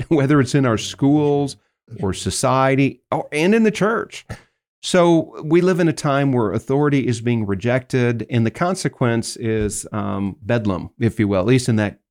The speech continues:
school in Portland, Oregon. How can a biblical understanding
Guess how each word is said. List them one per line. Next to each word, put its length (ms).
school 420
in 280
Portland, 280
Oregon. 380
How 320
can 880
a 120
biblical 640
understanding 1300